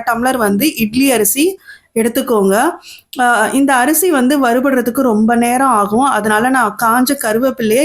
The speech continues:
இது கூடயே போட்டு ஒரு அஞ்சு நிமிஷம் நல்லா வதக்கணும்னா அது சூடு ஏறிடும்.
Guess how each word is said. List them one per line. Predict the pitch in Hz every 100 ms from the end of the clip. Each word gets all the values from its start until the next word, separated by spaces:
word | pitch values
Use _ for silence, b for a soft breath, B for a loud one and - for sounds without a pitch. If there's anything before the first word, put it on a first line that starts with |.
| 302
இது | 233 233
கூடயே | 214 240 240
போட்டு | 214 196 285
ஒரு | 233
அஞ்சு | 214 214
நிமிஷம் | 220 220 - B B B 226
நல்லா | 240 233
வதக்கணும்னா | 220 247 254 220 302
அது | 254 214
சூடு | 269 269 254 214
ஏறிடும். | 226 233 208 294